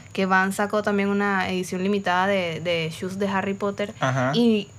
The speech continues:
Speaker 1: sí tenía la plata en ese momento para comprarme mis shoes, pero no me los compré porque soy una pichirre.
Speaker 2: Ay, eso es, eh, en términos panameños es,
Speaker 1: Eh,
Speaker 2: pichirre es
Speaker 1: una agarrada, no sé.
Speaker 2: agarrado, ajá,
Speaker 1: Soy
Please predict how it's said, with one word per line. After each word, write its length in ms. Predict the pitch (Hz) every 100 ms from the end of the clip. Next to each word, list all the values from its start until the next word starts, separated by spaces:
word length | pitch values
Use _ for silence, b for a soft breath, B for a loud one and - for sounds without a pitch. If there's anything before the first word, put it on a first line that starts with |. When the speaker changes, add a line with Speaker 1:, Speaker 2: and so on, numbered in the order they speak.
| -
Speaker 1:
sí 240 | - 247
tenía 260 | 254 277 277
la 140 | 240
plata 240 | 208 208 233
en 60 |
ese 120 | 240 233
momento 300 | 202 190 208
para 100 | 208
comprarme 300 | 185 175 196
mis 140 | 190
shoes, 220 | 190 185 -
pero 220 | 190 175
no 160 | 170 170
me 100 | 175
los 120 | 180
compré 540 | 175 160 - 156 156 160
porque 300 | 190 170 165
soy 320 | - 185 175 -
una 320 | 202 196 202
pichirre. 960 | 196 165 - 208 202 196 - 175 208 - -
Speaker 2:
Ay, 580 | 160 139 135 127 120 110
eso 300 | 117 151 160 175
es, 400 | 165 170 165 -
eh, 460 | 156 143 135 139 139
en 160 | 139
términos 320 | 147 170 185
panameños 460 | 160 143 143 156 160 170
es, 240 | 156 165 - - B B B
Speaker 1:
Eh, 260 | 214 208 202
Speaker 2:
pichirre 420 | - - 196 202
es 60 |
Speaker 1:
una 100 | 208 226
agarrada, 400 | 202 220 214 185
no 80 | 120
sé. 40 |
Speaker 2:
agarrado, 600 | 120 120 135 139 117 -
ajá, 240 | 120 120
Speaker 1:
Soy 80 | 135